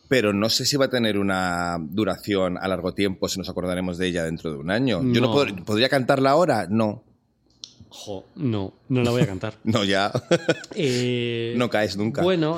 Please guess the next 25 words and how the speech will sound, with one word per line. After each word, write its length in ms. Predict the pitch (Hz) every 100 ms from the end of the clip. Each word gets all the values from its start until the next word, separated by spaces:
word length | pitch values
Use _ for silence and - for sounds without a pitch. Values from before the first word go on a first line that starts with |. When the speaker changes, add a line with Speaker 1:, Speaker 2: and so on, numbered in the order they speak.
| 160
Speaker 2:
yo 140 | 127 143
creo 260 | 143 156
que, 1200 | 156 170 165 156 151 143 139 135 131 123 123 117 117 - 65 - - 78 - - - - - - - 87 80 -
a 100 | 139
ver, 280 | 131 139 139 _ _ _ _ - 143 127
es 140 | 139
que 100 | -
no 100 | 120
sé. 240 | - 92 95 -
O 60 | 127
sea, 280 | - 117 120
realmente 400 | 123 127 135 139
yo 100 | 131
creo 100 | 131
que 60 |
es 80 | 123
una 100 | 131
can-, 140 | 123 139
no 120 | 131
es 100 | 131
una 80 | 127
canción 220 | 113 110
de 60 |
largo 240 | 101 92 90
recorrido. 440 | 87 - 82 82